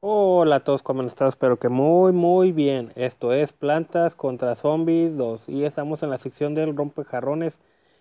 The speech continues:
La introducción al rompejarrones, jarrón jefe. Veamos cómo nos va a continuación. Primero sacamos la verde, que es la que sabemos que será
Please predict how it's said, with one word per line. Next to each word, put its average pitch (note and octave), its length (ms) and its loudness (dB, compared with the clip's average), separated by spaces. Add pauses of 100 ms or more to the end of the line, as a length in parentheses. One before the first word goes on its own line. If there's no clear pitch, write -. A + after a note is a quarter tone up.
(100)
La D3 180 -4
introducción D#3 540 -2
al D3+ 80 -4
rompejarrones, D3+ 1040 -4 (600)
jarrón C#3+ 580 -6
jefe. A2 520 -6 (280)
Veamos B2+ 460 -8
cómo D3 340 -4
nos B2+ 220 -6
va C#3 440 -2
a D3+ 80 -2
continuación. C#3+ 1400 -8 (1120)
Primero A#2+ 260 -12
sacamos C3+ 440 -4
la B2+ 140 -2
verde, D#3+ 540 0
que C3+ 100 -4
es B2 60 -2
la C3 100 -2
que - 140 -6
sabemos B2+ 360 -4
que B2 120 -8
será A#2+ 560 -4